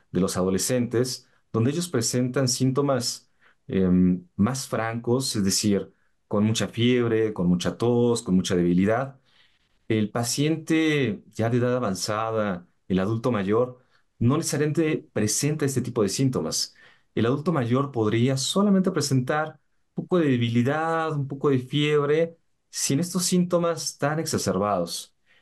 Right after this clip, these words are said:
Sin embargo, podría esto dar pie a una enfermedad grave. Es decir, en muchas ocasiones no hay una correlación entre síntomas graves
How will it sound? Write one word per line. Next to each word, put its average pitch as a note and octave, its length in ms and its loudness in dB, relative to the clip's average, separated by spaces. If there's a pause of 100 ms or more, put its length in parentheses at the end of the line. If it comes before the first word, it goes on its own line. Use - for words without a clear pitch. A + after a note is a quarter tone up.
(320)
Sin G#2+ 240 2
embargo, B2 600 -2 (500)
podría A2 640 0 (180)
esto B2 720 0 (140)
dar G#2 400 -4
pie B2 360 2
a - 60 -6
una G#2+ 160 2
enfermedad F#2+ 460 -2
grave. G#2+ 320 -4 (420)
Es G2+ 120 2
decir, G2+ 440 0
en G2+ 140 2
muchas A#2+ 260 2
ocasiones A2+ 540 -2
no G#2+ 80 2
hay G#2+ 80 0
una A#2+ 200 2
correlación F#2 720 -2 (480)
entre F#2 460 2
síntomas B2+ 680 0
graves C3+ 640 -2